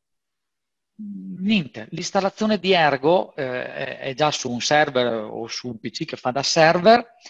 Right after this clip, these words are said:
A noi sì, in realtà serve una cosa, che internet, eh, abbia un indirizzo I P statico e non dinamico,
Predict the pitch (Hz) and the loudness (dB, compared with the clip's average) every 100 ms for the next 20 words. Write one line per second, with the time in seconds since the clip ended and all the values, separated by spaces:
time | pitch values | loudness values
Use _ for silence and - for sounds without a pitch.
0 | - - - - - 165 180 226 240 - | -18 -16 -16 -16 -2 0 4 4 4 0
1 | - - 190 151 151 180 - 165 151 143 | -4 -4 0 2 2 2 0 0 0 -4
2 | - 185 160 120 - - - - - 175 | 0 2 2 -2 -6 -20 -20 -8 0 2
3 | 170 202 196 196 208 214 240 - 247 247 | 2 2 0 -2 -4 0 0 0 0 0
4 | - 151 143 139 135 143 156 175 220 202 | -2 -2 0 0 0 0 0 2 2 2
5 | 165 160 160 160 190 202 - 185 147 - | 0 -4 -4 -4 -4 -6 -2 -2 -2 -2
6 | 190 214 - - - - 160 - 202 - | 0 0 -4 -12 -2 2 2 2 -2 0
7 | 226 - 202 160 147 156 143 151 135 117 | 0 2 0 2 0 -2 -2 0 2 2
8 | 120 113 123 113 | 0 -2 -2 -4